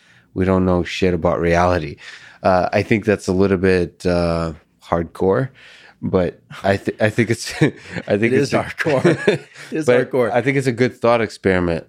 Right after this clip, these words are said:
Speaker 1: that kind of, uh, cleanses the palate of the confidence we might have about, uh, about, 'cause we are operating in this abstraction space,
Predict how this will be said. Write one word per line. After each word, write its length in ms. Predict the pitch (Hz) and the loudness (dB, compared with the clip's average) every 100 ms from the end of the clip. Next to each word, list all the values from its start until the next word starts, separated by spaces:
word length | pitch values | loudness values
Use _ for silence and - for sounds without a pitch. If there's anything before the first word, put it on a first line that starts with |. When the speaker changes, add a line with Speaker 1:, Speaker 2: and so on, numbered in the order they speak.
| - | -8
Speaker 1:
that 220 | 95 90 | -6 -4
kind 240 | - 98 | 0 2
of, 280 | 95 90 82 | 2 0 0
uh, 280 | 90 90 87 | 0 0 -2
cleanses 540 | - 101 101 98 95 | -4 -2 0 0 -2
the 100 | - - | -4 -4
palate 600 | - 92 90 85 - - | -2 0 0 -2 -6 -6
of 220 | 85 85 95 | -8 -8 -10
the 100 | 87 | -8
confidence 640 | - 92 92 92 85 - | -2 0 0 -2 -6 -4
we 120 | 87 | -4
might 280 | 85 82 80 | -4 -6 -4
have 400 | 95 90 80 - _ - _ _ - | -2 -2 -4 -12 _ -20 _ _ -10
about, 480 | 87 92 87 - _ _ _ _ _ _ _ - | -2 0 0 -2 _ _ _ _ _ _ _ -8
uh, 360 | 50 - - - _ _ _ _ _ _ _ _ - | -4 -4 -6 -10 _ _ _ _ _ _ _ _ -2
about, 240 | 98 92 | 0 0
'cause 140 | 110 95 | 0 2
we 160 | 110 | 4
are 120 | 117 | 4
operating 540 | 90 107 107 110 101 95 | 2 0 2 2 2 2
in 100 | 92 | 2
this 160 | 87 87 | 0 -6
abstraction 600 | - - 98 92 - 85 | -8 -2 0 0 -4 -6
space, 600 | - 76 80 - - | -6 -4 -4 -6 -16